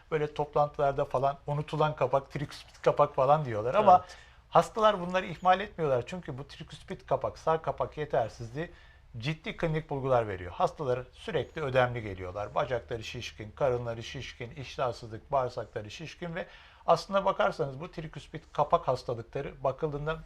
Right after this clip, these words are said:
Speaker 1: belki mitral ve aorta göre yaşam kalitesini daha da düşürüyor.
Speaker 2: Aynen.
Speaker 1: Ve şu ana kadar bizim yaptığımız şey ilaçla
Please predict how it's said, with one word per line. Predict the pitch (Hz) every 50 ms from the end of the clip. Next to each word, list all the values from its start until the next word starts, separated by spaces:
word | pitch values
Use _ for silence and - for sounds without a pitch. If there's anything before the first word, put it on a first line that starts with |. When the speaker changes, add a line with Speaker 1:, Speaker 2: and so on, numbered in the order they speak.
| - -
Speaker 1:
belki | 147 151 151 - 147
mitral | 131 135 135 - - 156 156 156 143
ve | 139 131 - -
aorta | 143 151 156 151 - - 123
göre | 113 123 127 151 - - -
yaşam | 131 135 - - 175 170 160
kalitesini | - 147 131 123 - 131 - - 151 160 151 -
daha | 127 123 127
da | 120 104
düşürüyor. | 87 85 - - - - - - - - - -
Speaker 2:
Aynen. | 165 139 123 113 107 104 -
Speaker 1:
Ve | 185 190 175
şu | - - 214
ana | 208 190 165 -
kadar | 147 135 160 180 180 175 160
bizim | 170 185 185 165
yaptığımız | 160 160 151 151 - - 143 127 127 123
şey | - - 180 185 - - -
ilaçla | - 190 165 120 107 - - 156 156 190 -